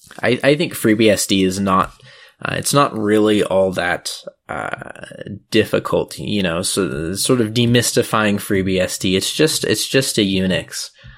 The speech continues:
Uh, it's just, it's just like a Unix because it is a Unix, and a lot of the things you do are familiar because guess what?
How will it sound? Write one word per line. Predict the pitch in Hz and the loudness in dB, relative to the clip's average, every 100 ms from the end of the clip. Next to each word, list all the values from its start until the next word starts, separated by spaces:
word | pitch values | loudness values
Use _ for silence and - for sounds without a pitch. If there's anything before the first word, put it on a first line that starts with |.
| _ - - | _ -20 -16
Uh, | - 78 - - | -12 -10 -8 -8
it's | 185 - | -8 0
just, | 117 - - | 0 0 -2
it's | - - | -4 -4
just | - 127 131 | 2 2 2
like | 110 107 - | 4 4 4
a | |
Unix | 101 85 85 92 - - | 0 2 -2 -2 -4 -4
because | 104 - 95 | -4 -2 0
it | 110 | 4
is | 135 123 | 4 2
a | |
Unix, | 101 92 85 - - | -2 -4 -6 -8 -6
and | 104 | -4
a | 90 | -2
lot | 92 101 | 0 2
of | 104 | 2
the | 104 98 | 0 -2
things | 107 101 98 | 0 -2 -2
you | 92 | -2
do | 98 95 | 2 2
are | 85 87 | 2 0
familiar | 107 104 117 120 92 85 | 0 2 4 4 2 0
because | 73 - 98 | -4 -6 -4
guess | 104 104 - | -2 -2 0
what? | 95 - | -2 -4